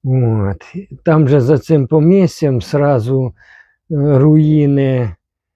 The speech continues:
е, завода цегляного, там цеглу робили, печі такі, я в них лазив, там обу-, такі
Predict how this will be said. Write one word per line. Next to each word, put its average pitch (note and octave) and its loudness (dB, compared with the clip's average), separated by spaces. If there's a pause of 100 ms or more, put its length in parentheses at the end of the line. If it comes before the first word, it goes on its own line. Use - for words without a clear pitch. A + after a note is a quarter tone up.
(360)
е, C3+ -4
завода D#3 2
цегляного, D#3 -4
там C#3 -8
цеглу C3 -6
робили, B2 -4
печі D3+ 0
такі, C#3+ -6
я C3+ -2
в C3 -4
них C3 -6
лазив, B2+ -4
там B2+ -6 (280)
обу-, C#3+ 2
такі C3 -2